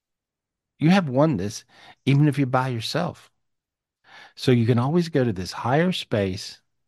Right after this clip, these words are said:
even if you're by yourself, and you can have oneness. And you can have oneness with all the divine beings and all of God's universes. Just get a few of these spiritual gifts and do it. If you go to the Enlightenment Club,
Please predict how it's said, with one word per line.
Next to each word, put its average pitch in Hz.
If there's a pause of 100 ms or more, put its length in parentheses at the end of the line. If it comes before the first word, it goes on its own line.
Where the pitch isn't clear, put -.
(540)
even 254
if 277
you're 247
by 208
yourself, - (800)
and 117
you 143
can 143
have 113
oneness. 98 (360)
And 113
you 127
can 151
have 123
oneness 107
with 92
all 98
the 131
divine 110
beings 95
and 80
all 98
of 107
God's 92
universes. 82 (360)
Just -
get 113
a 110
few 117
of 110
these 110
spiritual 110
gifts 98
and 90
do 90
it. 57 (840)
If 101
you 123
go 135
to 147
the 143
Enlightenment 127
Club, 120